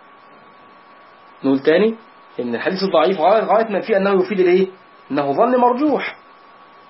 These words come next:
والأحكام الشرعية سواء في الفضائل أو في الفرائض لا تبنى على الظن المرجوح. ثم نقول: وهل انتهى المسلم من العمل بكل الأحاديث الصحيحة والحسنة حتى يلجأ إلى العمل بالحديث الضعيف؟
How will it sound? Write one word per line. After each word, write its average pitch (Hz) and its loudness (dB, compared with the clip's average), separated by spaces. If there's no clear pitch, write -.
والأحكام 156 0
الشرعية 202 -2
سواء 220 0
في 220 -4
الفضائل 190 0
أو 170 2
في 160 -4
الفرائض 214 0
لا 151 -2
تبنى 160 -2
على 139 0
الظن 131 -2
المرجوح. 120 -8
ثم 165 -2
نقول: 147 -2
وهل 165 -2
انتهى 190 -2
المسلم 160 -6
من 143 -2
العمل 151 0
بكل 233 -4
الأحاديث 185 -4
الصحيحة 170 -6
والحسنة 143 -4
حتى 180 -6
يلجأ 175 0
إلى 139 -4
العمل 143 -2
بالحديث 135 -8
الضعيف؟ - -12